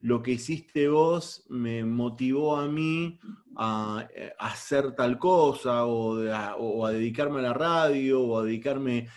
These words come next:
a la actuación, o, mm, eso es incomparable. Uno a veces pierde conciencia de cuando uno abre la boca.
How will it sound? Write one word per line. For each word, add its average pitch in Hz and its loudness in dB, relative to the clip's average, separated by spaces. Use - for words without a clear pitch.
a 113 -2
la 113 2
actuación, 127 0
o, 113 -2
mm, 107 -8
eso 180 4
es - 0
incomparable. 123 2
Uno 147 0
a 147 2
veces 151 -2
pierde 135 0
conciencia 107 -6
de 101 -2
cuando 107 -4
uno 117 2
abre 127 0
la 113 0
boca. 127 0